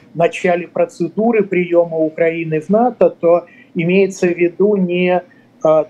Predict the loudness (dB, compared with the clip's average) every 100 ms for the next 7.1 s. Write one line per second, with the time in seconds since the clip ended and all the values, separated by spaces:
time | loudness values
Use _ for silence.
0 | 0 2 2 0 -6 _ -4 -2 -2 -6
1 | -4 -2 -2 -4 -2 -2 -2 0 0 0
2 | 0 2 4 2 0 -2 -2 -2 0 0
3 | 2 0 -4 _ _ -2 0 0 -2 -2
4 | 0 0 0 2 0 0 -2 -2 0 -2
5 | -2 -8 -4 0 2 0 0 -6 -8 -20
6 | _ _ _ 0 2 2 -2 -2 -4 -6